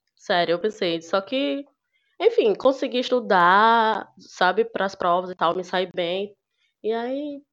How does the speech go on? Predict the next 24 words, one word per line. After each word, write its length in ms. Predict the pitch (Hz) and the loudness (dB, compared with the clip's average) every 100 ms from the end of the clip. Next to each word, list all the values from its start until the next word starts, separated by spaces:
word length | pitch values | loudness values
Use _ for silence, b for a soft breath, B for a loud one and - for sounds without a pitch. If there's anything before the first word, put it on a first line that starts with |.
| _ - | _ -8
eu 140 | 214 | -6
fui 160 | 233 247 | 0 0
acreditando 540 | 247 240 240 220 226 | 0 -2 0 -2 -2
mais 240 | 220 214 | -2 -2
em 80 | 277 | -2
mim, 220 | 285 196 | -2 -2
né? 240 | 175 170 185 | -2 -4 -6
Que 200 | - 214 | -8 -12
tipo, 220 | - - | -10 -8
"Ah, 180 | 226 180 | -6 -6
não, 160 | 185 147 - _ _ _ _ - - | -8 -10 -14 _ _ _ _ -16 -6
beleza, 380 | 202 165 156 | -4 -4 -4
não 120 | 156 202 | -6 -4
vi 140 | 220 | -2
nada, 420 | 190 156 180 233 | -2 -2 -2 -4
mas 440 | 233 226 226 - _ _ - | -6 -4 -4 -8 _ _ -16
vou 180 | 185 185 | -6 -6
estudar 280 | 190 190 196 | -4 -6 -6
aqui 360 | 196 196 196 | -6 -6 -6
que 540 | 208 240 233 233 233 220 | -6 -6 -4 -4 -6 -8
vai 100 | 208 | -8
dar 120 | 208 220 | -8 -10
certo." 360 | - 147 - | -10 -14 -14
E, 220 | 190 196 | -16 -16